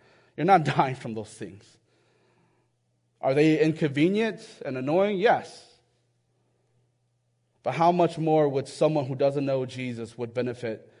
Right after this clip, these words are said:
when grace is extended instead? You may know of someone, or you are probably someone who has and still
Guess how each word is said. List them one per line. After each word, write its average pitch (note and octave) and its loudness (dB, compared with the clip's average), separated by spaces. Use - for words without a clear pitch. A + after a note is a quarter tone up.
when B2 -8
grace B2 -6
is A2 -14
extended A2 -12
instead? G2+ -16
You B2+ -10
may D3 0
know D3+ 6
of C3 0
someone, B2+ -2
or B2+ -6
you C#3 0
are C3+ 2
probably C#3 0
someone C3+ -4
who B2+ -6
has C3 -2
and A#2+ -8
still C3+ -2